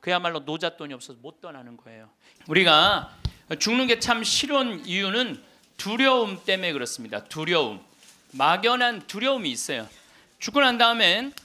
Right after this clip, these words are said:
도대체 어떤 세상이 펼쳐질 것인가? 그런데 제가 말씀드렸듯이 죽고 난 다음엔 우리는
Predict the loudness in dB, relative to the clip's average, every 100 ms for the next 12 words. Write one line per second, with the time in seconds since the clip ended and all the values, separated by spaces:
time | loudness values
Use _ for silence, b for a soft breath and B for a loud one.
0 | _ _ 0 0 2 0 0 0 -2 -2
1 | -6 -4 -4 -6 -8 -12 -8 -8 -8 -10
2 | -8 -6 -6 -2 2 4 2 -6 b b
3 | b b _ -8 0 4 6 4 2 -2
4 | -2 0 0 -2 -6 -4 -4 -2 -4 -2
5 | -2 -4 b b b -6 0 4 4 4
6 | 0 -4 -6 -4 -2 -4